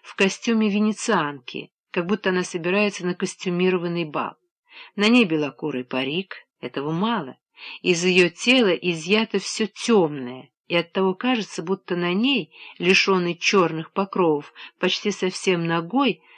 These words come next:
накрытой лишь светом внутреннего солнца, грим лежит не только сверху,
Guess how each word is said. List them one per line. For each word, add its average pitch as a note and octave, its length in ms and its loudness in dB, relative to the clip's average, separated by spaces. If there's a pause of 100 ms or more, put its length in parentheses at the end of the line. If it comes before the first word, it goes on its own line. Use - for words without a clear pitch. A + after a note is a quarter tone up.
(200)
накрытой G#3 560 2
лишь G3 200 2
светом G3 540 2
внутреннего F3 720 0
солнца, G#3 680 -2 (280)
грим A#3+ 380 4
лежит F#3+ 400 2
не G3 140 2
только D4 340 0
сверху, - 800 -2